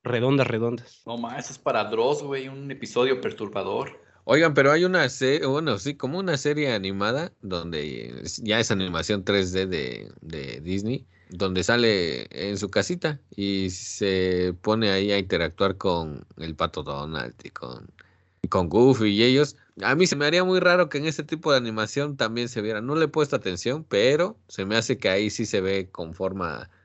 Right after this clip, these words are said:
Speaker 3: más
Speaker 1: Ah,
Speaker 3: planita
Speaker 1: ujú.
Speaker 3: cuando está de perfil. Eh, que ahora que estaba diciendo de la animación tres D, también Pixar es de ellos, ¿no? Se pasan de lanza,
Speaker 2: Sí,
Speaker 3: güey.
Speaker 2: también,
Speaker 3: Mamá,
Speaker 1: güey.
Speaker 2: también lo
Speaker 3: mam-,
Speaker 2: compraron, güey.
Speaker 3: Mamá Coco es propiedad de esos güeyes.
Speaker 2: Sí.
Speaker 3: Nos hicieron, eh, llorar.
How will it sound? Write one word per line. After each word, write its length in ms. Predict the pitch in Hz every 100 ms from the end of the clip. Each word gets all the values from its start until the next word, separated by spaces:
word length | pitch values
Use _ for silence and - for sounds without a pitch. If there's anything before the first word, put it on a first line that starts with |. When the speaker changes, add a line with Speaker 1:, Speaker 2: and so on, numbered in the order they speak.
| _
Speaker 3:
más 180 | 98 104
Speaker 1:
Ah, 40 | -
Speaker 3:
planita 400 | 101 90 98 101
Speaker 1:
ujú. 60 | -
Speaker 3:
cuando 220 | 87 80
está 200 | - 98
de 120 | 95
perfil. 380 | 87 82 80 85 -
Eh, 200 | 80 101 - -
que 80 | 117
ahora 280 | 117 143 143
que 80 |
estaba 220 | 139 151 151
diciendo 300 | 131 147 151
de 60 |
la 80 | 127
animación 400 | 104 104 98 131
tres 200 | 131 127
D, 120 | 127 156
también 460 | - 98 113 123
Pixar 360 | 123 151 147 143
es 120 | 143
de 160 | 143 117
ellos, 300 | 139 156 139
¿no? 180 | 147 185
Se 220 | - 87
pasan 380 | 85 85 101 82
de 60 |
lanza, 220 | 82 120
Speaker 2:
Sí, 60 | 135
Speaker 3:
güey. 140 | 143
Speaker 2:
también, 260 | 123 117 123
Speaker 3:
Mamá, 120 | 131 143
Speaker 1:
güey. 260 | 107 110
Speaker 2:
también 320 | 113 113 127
lo 100 | 143 123
Speaker 3:
mam-, 20 |
Speaker 2:
compraron, 480 | 127 131 123 135 127
güey. 180 | 123 120 - _ _
Speaker 3:
Mamá 500 | - 123 123 139 151
Coco 600 | - 175 190 185 175 156
es 160 | 143 151
propiedad 480 | - 139 131 120 135
de 120 | 131
esos 240 | 131 135 104
güeyes. 540 | 110 123 131 104 - _ _
Speaker 2:
Sí. 240 | - 123 - - -
Speaker 3:
Nos 260 | 110 95 104
hicieron, 720 | 90 110 113 113 107 95 69 -
eh, 220 | 64 67 95
llorar. 480 | 95 98 95 95